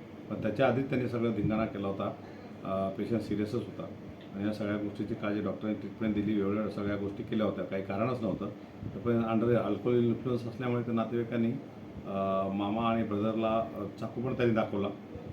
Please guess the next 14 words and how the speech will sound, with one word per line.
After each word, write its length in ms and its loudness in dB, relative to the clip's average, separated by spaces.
आणि 180 2
आमच्या 220 2
डॉक्टरशी 460 0
पण 140 2
त्यांनी 200 0
मिसबिहेव 440 4
केलं. 260 -2
तर 40 -4
आज 180 -2
सगळे 200 2
आमचे 240 2
कर्मचारी 580 0
लोक, 120 -4
अ, 580 -4